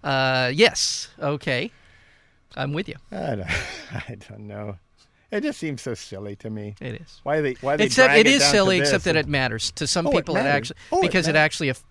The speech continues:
Speaker 1: it, people react and kill other people because of this craziness.
Speaker 2: Well, because of, of, you know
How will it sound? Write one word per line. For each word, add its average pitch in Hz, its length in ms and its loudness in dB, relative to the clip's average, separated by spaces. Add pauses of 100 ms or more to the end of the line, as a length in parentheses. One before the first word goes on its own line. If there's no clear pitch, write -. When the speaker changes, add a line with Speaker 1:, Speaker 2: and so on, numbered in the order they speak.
(140)
Speaker 1:
it, 151 140 -4
people 143 480 -4 (100)
react 139 460 0
and 113 120 -8
kill 147 280 -2
other 131 160 -2
people 131 340 -6
because 117 340 -8
of 113 80 -12
this 113 160 -12 (600)
craziness. 113 560 -8
Speaker 2:
Well, 233 180 -2
because 147 380 -4
of, 123 180 -12 (160)
of, 147 300 -8
you 139 160 -8
know 107 160 -8